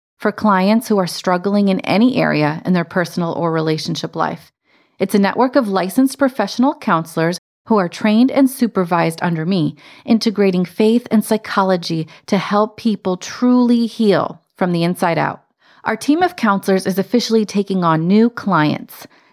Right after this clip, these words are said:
The appointment times are on a first come, first serve basis. So check out our list of counselors,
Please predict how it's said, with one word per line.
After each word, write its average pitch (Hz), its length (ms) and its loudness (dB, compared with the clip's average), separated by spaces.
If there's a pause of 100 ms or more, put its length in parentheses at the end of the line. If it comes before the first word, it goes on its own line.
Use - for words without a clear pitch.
The 214 120 4
appointment 254 460 2
times 180 320 0
are 190 80 2
on 180 140 2
a 165 40 0
first 240 540 -2
come, 185 360 -2 (180)
first - 540 -2
serve 170 480 -2 (220)
basis. - 560 -4 (240)
So 233 160 0
check 277 300 -2
out 349 200 4
our 208 120 0
list 208 260 0
of 190 140 -8
counselors, 302 680 0